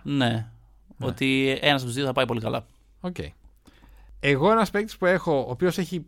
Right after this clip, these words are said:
Speaker 2: πέσει εντελώς, δηλαδή έχουνε φύγει όλοι από το νησί.
Speaker 1: <laughs>
Speaker 2: Έτσι. Είναι ο Batum.
Speaker 1: Καλά, αυτό και αν έχει ερημώσει.
Speaker 2: Ναι, έχει ερημώσει full. Εγώ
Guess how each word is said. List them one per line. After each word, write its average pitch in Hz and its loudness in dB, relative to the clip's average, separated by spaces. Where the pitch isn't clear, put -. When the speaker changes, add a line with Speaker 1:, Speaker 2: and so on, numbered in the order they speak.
Speaker 2:
πέσει 165 0
εντελώς, 135 4
δηλαδή 113 0
έχουνε 139 0
φύγει 135 2
όλοι 131 8
από 113 4
το 107 0
νησί. 101 -4
Speaker 1:
<laughs> - -20
Speaker 2:
Έτσι. 107 -4
Είναι 185 0
ο 156 0
Batum. 127 4
Speaker 1:
Καλά, 123 0
αυτό - -8
και 117 -6
αν 120 -6
έχει 123 -8
ερημώσει. 117 -10
Speaker 2:
Ναι, 104 -6
έχει 131 -2
ερημώσει 127 -2
full. 120 -4
Εγώ 247 2